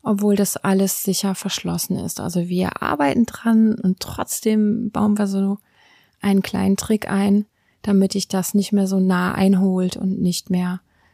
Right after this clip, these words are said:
ja, so überströmt. Also, ich würde sagen,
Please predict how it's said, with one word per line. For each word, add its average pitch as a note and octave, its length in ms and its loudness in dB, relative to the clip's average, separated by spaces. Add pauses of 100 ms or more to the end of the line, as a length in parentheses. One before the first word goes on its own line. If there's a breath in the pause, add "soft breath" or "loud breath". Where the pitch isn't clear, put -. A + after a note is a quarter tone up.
(240)
ja, F3 280 -4 (200)
so F#3 320 0 (840)
überströmt. F#3 960 0 (480)
Also, F3+ 460 2 (1500)
ich G3 160 0
würde G3+ 240 2
sagen, G3+ 420 2